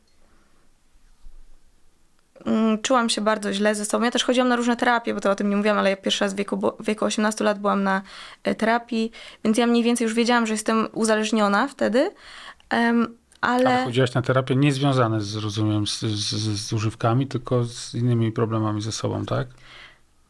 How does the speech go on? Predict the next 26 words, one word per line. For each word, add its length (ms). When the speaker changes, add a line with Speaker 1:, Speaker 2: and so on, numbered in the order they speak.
Speaker 1:
Na 260
początku 360
tak, 260
no, 160
na 100
początku 360
z 20
różnymi 320
problemami. 680
W 140
ogóle 200
na 340
którąś 300
tam 120
terapię 280
przyszłam 300
i 60
powiedziałam, 240
że 60
w 60
sumie 260
nie 100
mam 120
żadnego 360
problemu, 500
Speaker 2:
O. 40